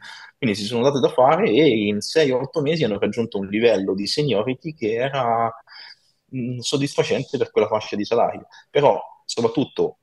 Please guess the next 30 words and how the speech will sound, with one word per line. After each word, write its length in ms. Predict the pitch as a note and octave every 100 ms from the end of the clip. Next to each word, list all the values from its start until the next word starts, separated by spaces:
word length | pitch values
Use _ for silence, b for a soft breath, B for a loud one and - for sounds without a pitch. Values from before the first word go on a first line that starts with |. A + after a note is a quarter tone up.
| _
in 100 | G#2
questo, 340 | - A#2+ -
in 120 | G2+
questa 220 | - A2+ G#2+
situazione, 600 | A#2+ D#3 - G#2+ A2 A2+
quando 260 | A#2+ A2
qualcuno 380 | G#2 - A#2+ G2
è 120 | F2+ -
overpagato, 1200 | D#3 C3 F#2+ - - A#2+ A#2 G2+ - G#2 F2+ -
lì 320 | G2+ G2+ C#3
è, 540 | B2+ G2+ F#2+ F2+ F2+ D#2
lì 240 | F#2 G#2+ G#2+
è, 240 | F#2 F#2
lì 100 | G#2+
è 60 | G#2
doloroso. 540 | F#2 F2 E2+ - - _ _
Lì 180 | G#2+ G2+
è, 840 | F#2 E2+ F#2 F#2 F2 D2+ D#2 - - A3 _ - G2 G2+ G#2 _
è 100 | G#2+
dolorosa, 400 | F2+ F#2 - -
però 300 | B2 A#2+ -
succederà 460 | - A2+ - B2 -
sicuramente, 600 | - G2 G#2+ A2+ F#2 D#2+
perché 180 | E2 -
come 200 | G2 G2
ripeto, 420 | F2+ F2 D#2 C#2+ B B B B -
eh, 320 | F#2+ D#2+ C#2 A#1+ D2+ D#2+ F2+
ci 140 | G#2
saranno 640 | A2+ A2 G2+ _ G#2 F#2+
i, 520 | F#2 F2+ F2 E2+ F2